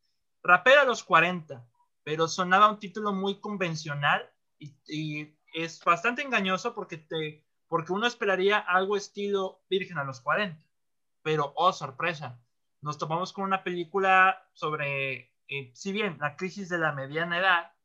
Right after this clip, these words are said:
nos topamos también con esa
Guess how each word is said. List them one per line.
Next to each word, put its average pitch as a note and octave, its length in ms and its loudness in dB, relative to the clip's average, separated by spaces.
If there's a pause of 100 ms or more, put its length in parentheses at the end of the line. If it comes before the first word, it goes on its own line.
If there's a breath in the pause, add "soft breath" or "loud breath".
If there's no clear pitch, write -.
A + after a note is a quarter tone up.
(560)
nos D#3+ 360 -4
topamos F3+ 400 -2
también F3+ 300 -6
con E3+ 580 -8
esa E3 920 -2